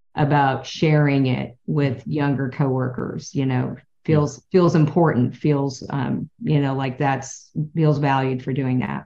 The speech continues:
Speaker 2: Absolutely. So how do you build that type of culture? 'Cause that's something we talk about a lot on the program, is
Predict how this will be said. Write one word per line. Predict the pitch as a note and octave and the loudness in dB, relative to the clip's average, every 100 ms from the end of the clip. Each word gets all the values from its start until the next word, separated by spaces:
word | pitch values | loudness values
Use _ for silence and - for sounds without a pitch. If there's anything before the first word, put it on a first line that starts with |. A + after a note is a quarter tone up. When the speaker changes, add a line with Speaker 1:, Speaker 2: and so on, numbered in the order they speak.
| - | -6
Speaker 2:
Absolutely. | A#2 G2 A2 F#2 G#2 | -4 -4 -6 -8 -8
So | - | -8
how | B2 A#3+ | -4 0
do | A3+ | 4
you | B2+ | 4
build | C3+ A#2+ | 4 2
that | F#2+ | -2
type | G#2 G#2+ | -6 -8
of | F#2 | -10
culture? | - G2+ - - | -12 -12 -14 -8
'Cause | B2+ | -4
that's | D3+ - | -2 0
something | F3+ | 2
we | C3 | 4
talk | B2+ G2+ | 2 -2
about | A2 | -2
a | |
lot | G#2+ A2 | -2 -2
on | G2+ | -4
the | G2+ | -4
program, | - A2+ G#2 | -4 -2 -2
is | G2 | -2